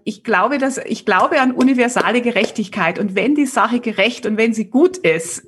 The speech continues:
dann setzt sich das irgendwann durch. Und damit bin ich nicht gestartet, aber die habe ich, diese, diese, diese Einsicht oder diese, diese, diesen Glaubenssatz, den habe ich mir über die Jahre einfach erworben. Ich glaube an die gute Idee und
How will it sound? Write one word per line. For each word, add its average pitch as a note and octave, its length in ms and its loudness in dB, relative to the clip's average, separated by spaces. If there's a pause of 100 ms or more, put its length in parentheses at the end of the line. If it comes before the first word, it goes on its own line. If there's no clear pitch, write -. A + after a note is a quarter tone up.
dann G3 240 0
setzt - 440 -4
sich C4 200 -2
das A#3+ 180 -4
irgendwann G#3+ 680 0
durch. F3+ 360 0 (360)
Und G#3+ 320 0
damit B3 340 0
bin C4 140 2
ich B3+ 160 0
nicht D4+ 340 2
gestartet, A#3+ 720 0
aber A3 220 0
die A3+ 160 -2
habe B3 180 0
ich, - 300 -8 (180)
diese, A#3+ 460 -2 (100)
diese, A3 420 0
diese A3 300 0
Einsicht B3 600 0
oder A3 160 0
diese, G#3 400 -2
diese, G3+ 420 -10
diesen A3 220 -4
Glaubenssatz, G#3 720 2
den G#3 180 -2
habe A3 160 -2
ich D4 100 -8
mir B3+ 100 0
über A#3 180 -4
die A3+ 100 -2
Jahre G3+ 400 2
einfach B3+ 320 -2
erworben. A3 560 2
Ich F3+ 160 -10
glaube G3+ 460 2 (220)
an G#3+ 180 0
die F#3+ 160 -6
gute C4+ 340 0
Idee A#3+ 600 2
und A3 220 -2